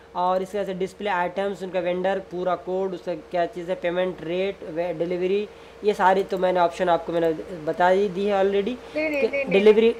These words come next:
Speaker 1: delivery
Speaker 2: अब
Speaker 1: रेट की बात
Speaker 2: ये,
Speaker 1: करें,
Speaker 2: ये, ये
Speaker 1: डिलीवरी rate की बात
Speaker 2: नहीं।
Speaker 1: करें, एक मिनट रुक जाइए, delivery rate की बात कर लें या फिर delivery पेमेंट, payment की बात कर लें,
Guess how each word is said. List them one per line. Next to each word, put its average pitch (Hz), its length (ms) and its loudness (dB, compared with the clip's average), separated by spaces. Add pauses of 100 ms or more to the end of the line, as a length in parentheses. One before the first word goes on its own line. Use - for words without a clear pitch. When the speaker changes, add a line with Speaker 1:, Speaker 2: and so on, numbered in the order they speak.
Speaker 1:
delivery 202 420 2
Speaker 2:
अब 196 60 2
Speaker 1:
रेट 208 260 0
की 226 140 -6
बात 202 200 2
Speaker 2:
ये, 262 60 -10
Speaker 1:
करें, 220 360 -2
Speaker 2:
ये, 254 80 -16
ये - 280 -18
Speaker 1:
डिलीवरी 202 400 2
rate 202 240 -4
की 220 100 -4
बात 196 140 0
Speaker 2:
नहीं। 165 100 -6
Speaker 1:
करें, 214 140 -6
एक 185 120 -12
मिनट 170 160 -4
रुक 160 100 -8
जाइए, 156 300 -6 (380)
delivery 214 420 2
rate 208 280 0
की 226 100 -2
बात 202 260 0
कर 202 120 -4
लें 220 160 -2
या 196 140 0
फिर 202 160 -4
delivery 190 380 -4
पेमेंट, 190 580 -4
payment 185 320 -4
की 208 80 -4
बात 190 240 -4
कर 190 120 -4
लें, 226 160 -6